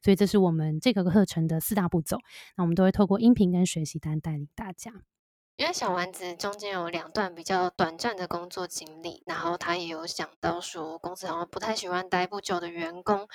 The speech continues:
Speaker 2: 会让自己接下来求职会更困难。也有蛮多学员好像会遇到类似的情况，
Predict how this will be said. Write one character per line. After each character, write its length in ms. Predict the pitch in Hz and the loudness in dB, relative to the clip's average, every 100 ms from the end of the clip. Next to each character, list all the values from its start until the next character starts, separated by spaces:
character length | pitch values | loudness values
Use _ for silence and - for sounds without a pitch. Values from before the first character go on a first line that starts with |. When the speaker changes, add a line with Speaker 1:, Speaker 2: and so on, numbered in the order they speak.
| - - | -16 -6
Speaker 2:
会 100 | 208 | -2
让 160 | 202 | -2
自 100 | 202 | -4
己 80 | 190 | -8
接 200 | - 175 | -8 -6
下 180 | 208 175 | -2 -2
来 80 | 165 | -2
求 160 | - | -8
职 160 | 170 165 | -12 -12
会 80 | 165 | -8
更 180 | 196 165 | -8 -10
困 200 | - - _ | -12 -14 _
难。 120 | - - - - - | -14 -14 -14 -20 -16
也 140 | 202 269 | -2 2
有 100 | 254 | 2
蛮 220 | 190 175 | 0 -8
多 140 | 185 | -8
学 160 | 208 180 | -8 -10
员 140 | 165 | -12
好 180 | 160 170 | -8 -8
像 80 | 196 | -8
会 200 | 208 196 | -6 -6
遇 120 | 190 | -4
到 220 | 180 175 - | -2 -2 -2
类 200 | - 233 | 0 0
似 220 | 196 - | -2 -8
的 300 | 220 175 - | -4 -2 -4
情 340 | - - 170 185 | -6 -8 -10 -12
况， 260 | - - | 2 2